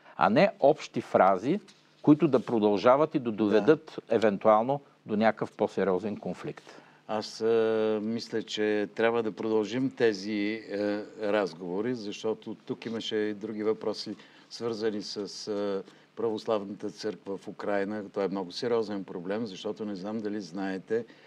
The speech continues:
Speaker 2: е, че тези дни, е, Украинската православна църква е искала да деканонизира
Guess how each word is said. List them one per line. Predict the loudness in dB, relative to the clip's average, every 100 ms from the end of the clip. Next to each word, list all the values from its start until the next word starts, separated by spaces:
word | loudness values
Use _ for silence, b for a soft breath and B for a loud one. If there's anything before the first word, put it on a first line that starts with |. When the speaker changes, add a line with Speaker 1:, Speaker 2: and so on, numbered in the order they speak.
| b b
Speaker 2:
е, | -4 -4
че | -4 -4 -2 -2 0
тези | 0 0 -8
дни, | -6 -4 -4 -4 -6
е, | -4 -6 -8 b b b b -4 -2 -2 -4 -8
Украинската | -12 -6 -4 -4 -6 -6 -4
православна | -6 -8 -4 -4 -2 -6
църква | -6 -6 -6 -8 -4 0
е | 0
искала | -2 -6 -6 -2 -2
да | -2 -4 -4 -6
деканонизира | -10 -4 -4 -2 -6 -4 -8 -4 -4 -2 -2 -4 -4 0 2 2 2 0